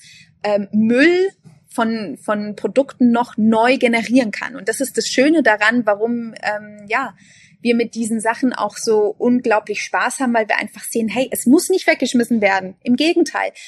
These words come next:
wir haben die Möglichkeit, neue Wege zu finden, wie wir Sachen neu produzieren können und das versuchen wir damit.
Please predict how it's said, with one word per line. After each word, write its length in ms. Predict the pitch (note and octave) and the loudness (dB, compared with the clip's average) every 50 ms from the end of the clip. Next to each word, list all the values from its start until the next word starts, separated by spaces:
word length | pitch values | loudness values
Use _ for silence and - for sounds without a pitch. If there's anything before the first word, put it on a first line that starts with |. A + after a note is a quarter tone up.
| - - - | -20 -10 -2
wir 100 | - A#3 | 0 2
haben 140 | B3+ C4 C4 | 2 2 2
die 80 | C4 B3 | 0 0
Möglichkeit, 680 | A#3+ B3 C#4 C#4 D4+ C#4 - - - C#4 B3+ B3+ B3+ | 2 2 0 0 -2 -6 -8 -6 -2 0 0 0 0
neue 380 | A#3 A3+ A#3+ B3 C4+ C#4+ C4+ G#3+ | -2 -2 0 0 0 0 0 -2
Wege 240 | A#3 B3+ C4 D4 C#4 | -2 -4 -2 -4 -4
zu 160 | - - B3 | -4 -6 -10
finden, 540 | - - - C4+ B3 B3+ - - A#3+ A3+ A3 | -10 -4 -2 -2 -2 -2 -2 -2 -4 -4 -4
wie 180 | A3+ A#3 A3+ | -6 -8 0
wir 280 | A3 A3+ A3+ A3 A3+ A3+ _ _ _ _ _ | 2 4 4 4 4 2 _ _ _ _ _
Sachen 340 | - A3 G#3+ - B3 A3 A3 | -6 -6 -6 -4 -6 -4 -2
neu 160 | G#3+ A3 A#3+ | -2 -2 -2
produzieren 640 | - - B3 G3+ G#3+ G3 - - A#3+ B3 C4 C4 B3 | -2 -4 -4 -4 -4 -6 -6 -6 -4 -2 0 0 -2
können 260 | - C4+ B3 A#3 A#3 | -2 -6 -8 -6 -6
und 120 | A#3+ - | -8 -8
das 100 | C4 - | -8 -4
versuchen 420 | - F4+ E4 C4+ C4 - F#3+ - - | 0 0 0 0 -2 -6 -6 -10 -12
wir 80 | - | -12
damit. 440 | - - - - - - - - | -10 -12 -14 -14 -16 -18 -20 -20